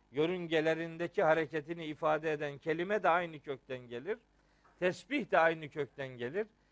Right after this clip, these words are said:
Belli ki Rabbimizin söylemek istediği şu: Gecesini vahyin inşa ettiği adamın gündüz meşguliyetleri tesbihe döner. Siz gecenizi neyle aydınlattığınıza bakın.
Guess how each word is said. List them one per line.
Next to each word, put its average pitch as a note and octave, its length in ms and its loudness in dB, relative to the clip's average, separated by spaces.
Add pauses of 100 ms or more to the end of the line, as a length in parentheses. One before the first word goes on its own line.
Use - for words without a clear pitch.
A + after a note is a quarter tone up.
(220)
Belli F#3 460 2
ki C#3 340 0 (340)
Rabbimizin F3+ 600 0
söylemek F3+ 540 0
istediği D#3+ 480 -6
şu: B2+ 300 -6 (840)
Gecesini F#3+ 720 -2
vahyin D#3 680 2 (340)
inşa D#3+ 540 4
ettiği C3+ 520 -4
adamın D3 460 0 (760)
gündüz F3+ 600 -8 (180)
meşguliyetleri D3 1080 -4
tesbihe C3 640 -6
döner. - 320 -18 (1200)
Siz G3+ 340 -2 (360)
gecenizi G#3 800 2
neyle A#3 440 8
aydınlattığınıza E3 1040 2
bakın. - 260 -6